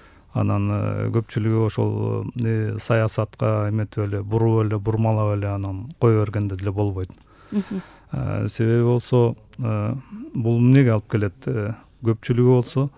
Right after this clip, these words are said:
Speaker 1: мындай түшүнбөстүккө алып келиши мүмкүн да.
Speaker 2: Мгм.
Speaker 1: Э, биз болсо культурно-парковый,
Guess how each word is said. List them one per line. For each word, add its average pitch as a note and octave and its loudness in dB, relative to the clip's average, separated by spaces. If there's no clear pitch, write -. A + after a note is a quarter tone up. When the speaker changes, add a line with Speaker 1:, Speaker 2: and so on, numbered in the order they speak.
Speaker 1:
мындай A2 0
түшүнбөстүккө - 0
алып A2 -4
келиши G#2+ -2
мүмкүн A2 0
да. C3+ 2
Speaker 2:
Мгм. G3+ -6
Speaker 1:
Э, A2 0
биз A#2+ 0
болсо B2+ 4
культурно-парковый, A#2 2